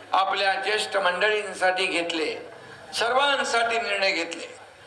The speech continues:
आदिवासी समाजासाठी देखील खूप मोठ्या प्रमाणावर आपण निर्णय घेतले.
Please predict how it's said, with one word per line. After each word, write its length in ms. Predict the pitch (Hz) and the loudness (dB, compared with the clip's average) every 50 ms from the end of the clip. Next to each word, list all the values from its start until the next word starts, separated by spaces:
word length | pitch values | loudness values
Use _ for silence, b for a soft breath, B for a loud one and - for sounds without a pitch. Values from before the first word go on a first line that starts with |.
| - - | -8 0
आदिवासी 600 | - 185 208 240 247 254 247 247 247 247 247 240 | 2 4 4 4 4 4 4 4 4 2 2 0
समाजासाठी 800 | - - 202 226 240 240 240 240 226 226 226 220 208 214 214 220 | 2 0 2 4 4 4 4 4 2 2 2 2 0 0 0 -2
देखील 760 | 214 202 190 - 196 220 254 269 269 269 262 - - - - - - - - | -2 -2 -4 -2 -2 0 2 2 2 2 0 -2 -2 -4 -8 -10 -14 -14 -8
खूप 380 | - - 254 254 254 240 247 - | -4 2 4 4 4 4 2 2
मोठ्या 320 | - 196 196 196 226 226 | 2 2 4 6 4 4
प्रमाणावर 560 | - - 202 190 185 185 185 180 175 180 180 170 | 4 2 0 0 2 2 2 2 4 4 4 4
आपण 280 | 165 - - 170 170 | 2 2 0 0 0
निर्णय 280 | 165 160 156 156 160 156 | 0 -2 0 0 0 0
घेतले. 420 | 147 156 156 156 - 139 131 123 | 0 -2 -4 -4 -4 -6 -8 -8